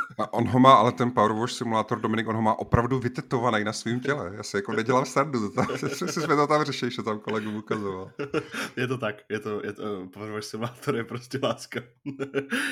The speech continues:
Speaker 1: Eh, eh, no tak vlastně je tam zajímavý sledovat to, jak tam vlastně jako roste ten v úvozovkách vliv, nebo prostě je vidět, jak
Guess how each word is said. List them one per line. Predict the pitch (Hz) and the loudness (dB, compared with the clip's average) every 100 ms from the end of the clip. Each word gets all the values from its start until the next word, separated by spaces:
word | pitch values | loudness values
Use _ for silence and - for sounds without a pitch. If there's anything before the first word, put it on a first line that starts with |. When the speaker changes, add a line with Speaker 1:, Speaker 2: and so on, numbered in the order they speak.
| 202 | -6
Speaker 1:
Eh, | 120 131 123 117 - | 2 4 6 4 2
eh, | 123 123 - | 2 2 0
no | 135 | 0
tak | 147 147 | 0 -2
vlastně | 113 127 127 143 143 143 - - - _ | -4 -4 -2 0 -2 -4 -14 -20 -20 _
je | 113 139 | 0 2
tam | 170 180 | 0 -2
zajímavý | 127 127 143 147 | -2 -2 0 -2
sledovat | - 110 127 135 - | -4 -2 -2 -4 -4
to, | 113 123 | -4 -4
jak | - 113 | -4 -6
tam | - 123 120 113 104 | -6 -6 -4 -6 -8
vlastně | 110 - 117 | -12 -10 -12
jako | 110 | -8
roste | 117 104 - 107 | -8 -8 -12 -10
ten | 117 107 101 | -8 -8 -10
v | - | -14
úvozovkách | 101 104 107 - 113 110 - _ _ - - _ _ _ _ _ | -10 -8 -8 -8 -6 -6 -8 _ _ -20 -20 _ _ _ _ _
vliv, | 101 113 117 - | -4 -2 -2 -4
nebo | 120 127 | -2 -2
prostě | 123 135 156 | -2 -4 -4
je | 147 | -2
vidět, | 127 139 | 0 0
jak | 135 | -2